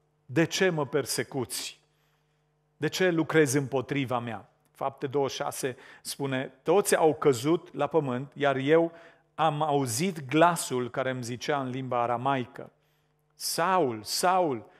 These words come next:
de ce mă persecuți?” Acum, limba aramaică era limba comună pe care o vorbeau oamenii de rând în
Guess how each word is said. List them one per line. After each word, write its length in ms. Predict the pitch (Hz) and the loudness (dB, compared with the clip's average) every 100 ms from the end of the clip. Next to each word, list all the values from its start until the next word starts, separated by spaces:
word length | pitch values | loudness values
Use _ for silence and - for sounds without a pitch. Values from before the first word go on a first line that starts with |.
| _ _ | _ _
de 220 | 139 156 | -2 -2
ce 200 | - 196 | 2 0
mă 160 | 196 | 2
persecuți?” 960 | 196 170 - - 147 160 127 - - - _ _ _ _ _ _ _ _ _ _ | 0 0 0 -2 -2 -2 -4 -4 -8 -12 _ _ _ _ _ _ _ _ _ _
Acum, 420 | - - 170 147 - - - _ | -10 -2 0 0 -2 -16 -20 _
limba 340 | 156 190 180 | -4 2 4
aramaică 920 | 143 147 139 139 190 196 - 117 127 156 | 4 2 2 2 0 0 -2 -2 -4 -4
era 500 | 143 147 147 143 - _ _ | -2 0 0 -4 -10 _ _
limba 600 | - 170 196 180 160 156 - - _ _ _ _ - _ _ | -2 0 2 6 6 6 0 -16 _ _ _ _ -20 _ _
comună 680 | 180 170 180 180 127 110 - _ _ _ _ _ _ _ _ _ _ | 2 4 2 0 -2 -6 -12 _ _ _ _ _ _ _ _ _ _
pe 100 | - | -8
care 160 | 147 175 | 0 2
o 40 | |
vorbeau 560 | 156 151 135 156 165 151 | 4 4 6 6 6 6
oamenii 400 | 151 151 147 139 | 2 2 0 -2
de 100 | 135 | 0
rând 480 | 135 143 110 90 - _ _ | 2 0 -2 -12 -20 _ _
în 280 | 131 131 | -8 -8